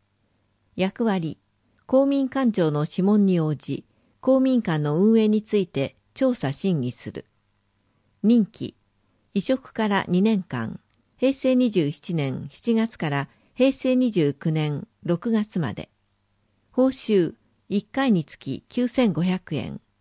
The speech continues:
応募期間、四月十六日木曜から四月三十日木曜必着。選考方法、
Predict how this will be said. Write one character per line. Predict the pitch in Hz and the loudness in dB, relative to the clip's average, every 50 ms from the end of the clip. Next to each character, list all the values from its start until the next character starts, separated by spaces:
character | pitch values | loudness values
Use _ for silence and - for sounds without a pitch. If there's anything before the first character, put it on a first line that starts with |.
| _ _ _ _ _ _ _ _ _ _ _ _ _ _ - | _ _ _ _ _ _ _ _ _ _ _ _ _ _ 0
応 | 226 254 269 | 2 2 2
募 | 247 254 254 254 | 2 0 -2 -4
期 | - - - | -6 -10 -6
間、 | - 156 135 127 - - - _ _ _ _ _ _ _ _ | -4 -4 -4 -4 -6 -8 -12 _ _ _ _ _ _ _ _
四 | - - 226 226 | -8 -2 0 0
月 | 262 269 269 - 240 202 | 0 0 0 -2 -4 0
十 | 226 240 233 | 0 2 2
六 | 233 226 - 240 | 2 0 0 0
日 | 220 208 - - 202 | 0 0 0 0 0
木 | 202 196 - - 220 | 0 0 0 0 0
曜 | 214 202 175 | 2 2 0
か | - - 135 135 | 0 -4 -4 -4
ら | 139 139 - _ _ _ _ _ - | -4 -6 -6 _ _ _ _ _ -8
四 | - - 226 | -2 0 2
月 | 240 262 262 - | 2 0 -2 -4
三 | - 254 247 254 247 | -2 0 2 2 2
十 | 233 247 226 | 2 2 2
日 | 185 156 139 - - 151 143 | 2 0 -2 -4 -6 -4 -2
木 | 147 147 143 - 214 196 | -2 -2 -4 -2 -2 0
曜 | 190 170 131 113 - - _ | 2 2 0 0 -4 -10 _
必 | - - - _ - | -20 -20 -20 _ -12
着。 | - 139 123 _ - - - _ _ _ _ _ _ _ _ _ _ _ _ _ _ _ _ _ _ _ | -10 -10 -10 _ -14 -20 -20 _ _ _ _ _ _ _ _ _ _ _ _ _ _ _ _ _ _ _
選 | - - 269 277 294 | -2 0 0 0 0
考 | - - 262 254 247 | -2 -2 -2 0 0
方 | - 247 226 202 | 2 2 2 2
法、 | 196 - 143 135 123 110 - | 2 0 -4 -4 -4 -6 -8